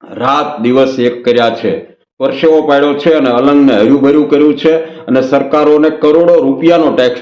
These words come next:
ચૂકવ્યો છે. તમને તમારા ધંધા રોજગાર માટે સુવિધા આપવાની ફરજ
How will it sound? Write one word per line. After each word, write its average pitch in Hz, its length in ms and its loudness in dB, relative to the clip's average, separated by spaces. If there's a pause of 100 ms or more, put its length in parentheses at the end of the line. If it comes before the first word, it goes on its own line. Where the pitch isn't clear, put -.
ચૂકવ્યો 95 320 -2
છે. - 280 -10 (1040)
તમને 156 320 2
તમારા 147 360 0
ધંધા 127 340 0
રોજગાર 139 440 0
માટે 131 280 -2
સુવિધા 131 480 0
આપવાની 131 480 -2
ફરજ 165 400 0